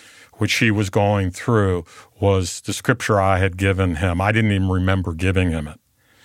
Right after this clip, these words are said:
She said, "You gave that to him on Christmas." I s-, so I had to get my hard drive out.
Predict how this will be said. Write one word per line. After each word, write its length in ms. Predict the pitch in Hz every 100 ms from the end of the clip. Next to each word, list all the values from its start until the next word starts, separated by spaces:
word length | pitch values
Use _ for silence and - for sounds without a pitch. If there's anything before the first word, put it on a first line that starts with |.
| - - -
She 140 | -
said, 180 | 127 117
"You 80 | 139
gave 220 | 151 151
that 180 | 110 -
to 100 | 110
him 80 | 101
on 80 |
Christmas." 400 | 92 120 - 98
I 40 | 92
s-, 180 | - - -
so 120 | -
I 80 | 113
had 100 | 139
to 80 | 113
get 140 | 123
my 140 | 101 92
hard 420 | - 104 113 98
drive 380 | 98 90 87 92
out. 280 | 87 95